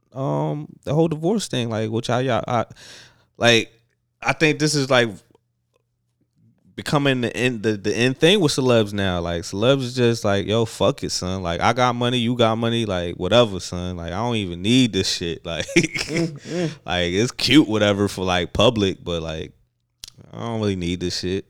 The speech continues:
Speaker 1: Which, I mean, it's cool. Like, marriage ain't for everybody. But, you know, I just, I just wanna have, like, a,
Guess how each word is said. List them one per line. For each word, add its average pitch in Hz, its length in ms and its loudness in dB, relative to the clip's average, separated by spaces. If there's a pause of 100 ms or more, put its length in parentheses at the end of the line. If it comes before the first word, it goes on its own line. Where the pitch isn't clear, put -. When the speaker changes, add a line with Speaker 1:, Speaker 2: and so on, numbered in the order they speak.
Speaker 1:
Which, - 240 -2
I 240 100 0
mean, 285 220 -4
it's 302 100 -4
cool. 349 340 6
Like, 139 200 4
marriage 196 320 -2
ain't 190 140 0
for 165 100 -2
everybody. 165 480 -2 (2000)
But, - 180 -6
you 131 100 -4
know, 113 280 -4 (480)
I 135 120 6
just, 151 200 6
I 135 120 8
just 156 200 4
wanna 135 220 2
have, 127 220 6
like, 110 220 6
a, 95 320 2